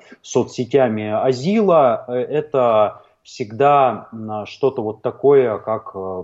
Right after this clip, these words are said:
примерно как Окс, примерно как, э, д-, другие игроки. То есть я в хорошем ресторане, я в хорошем самолёте, я хорошо развлекаюсь и так далее. А если посмотреть, э, Санчеса, то,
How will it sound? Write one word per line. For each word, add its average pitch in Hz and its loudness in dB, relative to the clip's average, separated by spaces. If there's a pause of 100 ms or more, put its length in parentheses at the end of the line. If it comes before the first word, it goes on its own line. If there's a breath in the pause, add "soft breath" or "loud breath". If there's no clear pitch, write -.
примерно 107 -6
как 101 -4
Окс, 156 0
примерно 95 -10
как, 90 -10
э, 85 -6
д-, 82 -6
другие 110 0
игроки. 113 2
То 113 2
есть - -6
я 104 0
в - -12
хорошем 92 -6
ресторане, 120 -2 (280 loud breath)
я 101 2
в 101 -4
хорошем 98 -6
самолёте, 120 0
я 95 0 (100)
хорошо 101 -4
развлекаюсь 107 0
и 117 -2
так 110 -2
далее. 113 0
А 113 0
если 156 0
посмотреть, 151 -4
э, 135 0
Санчеса, 180 -2
то, 123 2